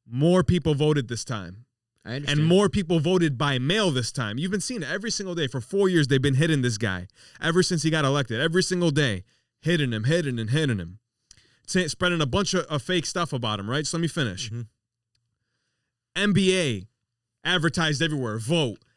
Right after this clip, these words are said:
Speaker 1: Everybody telling you vote. All your, everybody's favorite celebrities, vote, vote, vote. Then this pandemic happens. This guy was sailing to a second term, sailing to a second term. There's only been four, I think, like, four in modern history, four one-term presidents. This guy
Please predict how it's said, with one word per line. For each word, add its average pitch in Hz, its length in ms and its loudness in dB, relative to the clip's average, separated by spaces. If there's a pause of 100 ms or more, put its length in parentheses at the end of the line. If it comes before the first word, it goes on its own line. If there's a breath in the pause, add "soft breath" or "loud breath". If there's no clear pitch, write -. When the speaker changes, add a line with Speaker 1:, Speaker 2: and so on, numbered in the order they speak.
Speaker 1:
Everybody 180 400 2
telling 185 220 0
you 156 80 2
vote. 160 140 2
All 214 280 4
your, 202 100 0
everybody's 208 360 2
favorite 202 260 2
celebrities, 156 600 -2
vote, 156 320 0
vote, 175 260 2
vote. 151 320 0 (460)
Then 185 340 0 (340)
this 139 140 -4
pandemic 160 560 0
happens. 110 320 -6
This 160 160 0
guy 202 160 0
was 151 160 0
sailing 208 540 2
to 139 140 -4
a 131 40 -2
second 123 340 -6
term, 98 320 -12
sailing 254 560 2
to 151 140 -2
a 139 40 0
second 131 340 -6
term. 92 240 -10 (320 loud breath)
There's 151 140 0
only 214 200 2
been 165 140 2
four, 190 260 -6
I 170 100 0
think, 147 140 -6
like, 135 160 -4
four 180 300 -4
in 143 60 -2
modern 151 280 0
history, 143 260 -2
four 160 240 0
one-term 143 380 0
presidents. 110 640 -6 (480)
This 160 160 0
guy 180 360 0